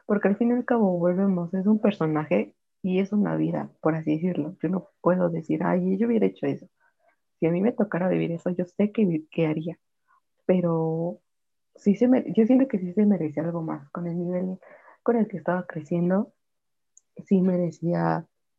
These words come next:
quizás no enamorarse de, del colombiano, pero sí, no, del italiano, pero sí seguir viviendo, seguir experimentando, seguir creciendo y conocer a más personas.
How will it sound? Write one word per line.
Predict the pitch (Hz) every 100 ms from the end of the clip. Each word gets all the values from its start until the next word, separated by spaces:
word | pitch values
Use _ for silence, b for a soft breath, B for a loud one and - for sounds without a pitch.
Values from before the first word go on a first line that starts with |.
| _ _ _ _ -
quizás | - 190 180
no | 190
enamorarse | 196 190 165 165 160 175 175
de, | 165 151 208 - B B B B _
del | 185 170 170 165 165 156 156 156 -
colombiano, | - 165 160 165 170 175 196 202
pero | 185 170
sí, | 156 156 147
no, | 156 175 175 _ -
del | 170 160
italiano, | 160 160 160 185 202
pero | 180 170
sí | 165 175 180 175 B B B _
seguir | _ 190 170 175 175
viviendo, | 180 175 165 175
seguir | - 165 156
experimentando, | 156 - 180 156 - 151 156 156 156 156 B B B _
seguir | 175 170 175
creciendo | 185 190 190 170 175 175 180
y | 214 190 165 -
conocer | 170 165 160 175
a |
más | 175 165 -
personas. | 170 160 165 156 139